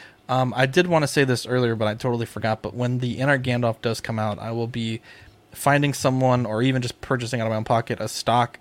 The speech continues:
Asmus portrait to make my figure back to stock, so I can do a straight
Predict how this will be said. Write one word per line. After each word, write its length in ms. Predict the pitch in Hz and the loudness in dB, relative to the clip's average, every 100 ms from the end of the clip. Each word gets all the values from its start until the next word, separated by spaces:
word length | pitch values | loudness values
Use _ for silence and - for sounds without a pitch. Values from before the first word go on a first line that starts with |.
| _ | _
Asmus 460 | 117 123 131 113 - | -6 -4 -4 -6 -6
portrait 500 | - 139 135 147 131 - - - _ - | -2 -2 0 0 -2 -6 -20 -20 _ -6
to 120 | 123 | -4
make 320 | 117 131 131 | 0 0 0
my 140 | 135 127 | 0 0
figure 340 | 131 123 117 | -2 -2 -2
back 300 | 110 117 123 | 2 2 2
to 80 | 139 | -2
stock, 340 | - 135 127 - | 0 2 2 0
so 100 | 117 | -4
I 40 | |
can 140 | 117 123 | -2 -4
do 180 | 127 | -2
a 60 | 107 | -2
straight 480 | - - 123 120 | -4 0 0 0